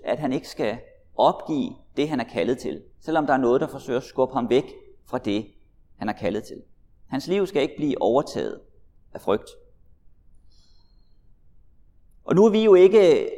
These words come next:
dem, vi står jo ikke i præcis samme situation som de hjælpeløse, i, øh, som Esajas, øh, lever sammen med, eller Timotius, eller Dostojevskij og så videre. Men det, der beskrives, er en almen erfaring.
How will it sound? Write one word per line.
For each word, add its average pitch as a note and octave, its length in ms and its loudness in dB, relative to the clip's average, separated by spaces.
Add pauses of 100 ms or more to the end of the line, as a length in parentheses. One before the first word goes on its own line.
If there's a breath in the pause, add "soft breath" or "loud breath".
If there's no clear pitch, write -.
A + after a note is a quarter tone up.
(160)
dem, B2+ 240 4
vi D#3 60 0
står F3 220 4
jo E3 80 4
ikke E3+ 180 2
i - 40 -18
præcis F3 440 -6
samme B2 360 0
situation C3+ 600 0
som A2+ 220 -4
de A2+ 380 -4 (120)
hjælpeløse, G2+ 760 -2
i, F2+ 320 -8
øh, C2 80 -6
som E2+ 200 -8
Esajas, F#2+ 760 -4
øh, - 400 -12
lever G#2+ 180 0
sammen A#2 340 0
med, G2 280 -2
eller B1 220 -8 (180)
Timotius, A#2+ 840 -4 (100)
eller E2+ 180 -6
Dostojevskij G2+ 800 -4
og - 60 -12
så G2+ 80 -18
videre. D#2+ 320 -8 (640 soft breath)
Men D#3 540 -6
det, G#3 120 8
der A3+ 60 2
beskrives, G3 880 -4 (240)
er A#2+ 140 2
en C3+ 300 0
almen C3 520 0 (220)
erfaring. E2+ 400 -2